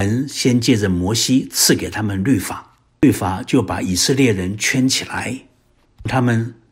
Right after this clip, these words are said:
得到保护，好像羊被看守在羊圈里面一样。但羊圈不是羊永久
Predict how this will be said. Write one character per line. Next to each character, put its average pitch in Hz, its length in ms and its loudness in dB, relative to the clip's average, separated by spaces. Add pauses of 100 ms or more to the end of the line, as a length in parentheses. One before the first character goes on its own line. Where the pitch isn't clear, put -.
(260)
得 104 160 -2
到 113 180 0
保 - 240 -6
护， - 340 -8 (180)
好 87 100 -2
像 113 260 2
羊 98 460 0 (160)
被 123 220 2
看 123 260 0
守 90 180 -8
在 101 160 -4
羊 92 260 -4
圈 104 220 0
里 78 120 -6
面 98 220 0
一 85 140 -4
样。 - 160 -2 (600)
但 107 220 2
羊 95 240 0
圈 104 320 0
不 107 140 -8
是 120 280 -2
羊 87 360 -2
永 110 260 0
久 92 280 -6